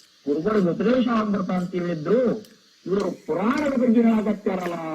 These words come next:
ಅಂತೇಳಿ ನಿಮ್ಗೆ ಆಶ್ಚರ್ಯ ಅನಿಸಬಹುದು. ಯಾಕೆ ಐವತ್ತು ದಿವಸಗಳಿಂದ ನೀವು ಚರಿತ್ರೆಗಳನ್ನ ಏನು ಕೇಳಿರಿ, ಆ ಎಲ್ಲಾ ಮಹಾತ್ಮರವೂ ಕೂಡ ಪುರಾಣ ಅಂತಲೇ ಗ್ರಂಥಗಳು ರಚನೆ ಆಗಿದ್ದಾವೆ. ಅದಕ್ಕಾಗಿ ಈ ಮಾತು ಹೇಳ್ತಾ ಇದ್ದಾನೆ.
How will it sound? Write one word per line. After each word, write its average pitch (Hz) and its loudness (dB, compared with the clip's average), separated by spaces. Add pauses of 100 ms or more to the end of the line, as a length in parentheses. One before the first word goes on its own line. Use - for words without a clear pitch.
(100)
ಅಂತೇಳಿ 170 -4
ನಿಮ್ಗೆ 139 -4
ಆಶ್ಚರ್ಯ 160 -2
ಅನಿಸಬಹುದು. 165 -2 (360)
ಯಾಕೆ 180 -4 (100)
ಐವತ್ತು 220 2
ದಿವಸಗಳಿಂದ 214 2
ನೀವು 196 0
ಚರಿತ್ರೆಗಳನ್ನ 190 0
ಏನು 165 -2
ಕೇಳಿರಿ, 208 2 (240)
ಆ 131 -2
ಎಲ್ಲಾ 180 2
ಮಹಾತ್ಮರವೂ 226 2
ಕೂಡ 247 -2
ಪುರಾಣ 180 -2
ಅಂತಲೇ 175 -2
ಗ್ರಂಥಗಳು 175 0
ರಚನೆ 156 -6
ಆಗಿದ್ದಾವೆ. 135 -2 (680)
ಅದಕ್ಕಾಗಿ 254 2
ಈ 233 4
ಮಾತು 185 0
ಹೇಳ್ತಾ 156 -2
ಇದ್ದಾನೆ. 147 -2